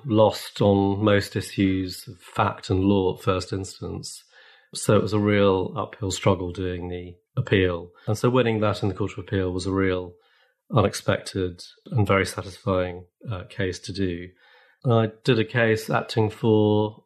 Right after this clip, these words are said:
a Bahraini sheikh who was suing Michael Jackson under, uh, a recording contract the two of them had entered into in Bahrain. That was a really fun case, uh, to do.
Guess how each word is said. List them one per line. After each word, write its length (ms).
a 60
Bahraini 500
sheikh 480
who 140
was 160
suing 320
Michael 320
Jackson 640
under, 460
uh, 240
a 80
recording 480
contract 720
the 80
two 240
of 80
them 120
had 120
entered 320
into 520
in 180
Bahrain. 580
That 240
was 320
a 140
really 380
fun 300
case, 560
uh, 200
to 160
do. 380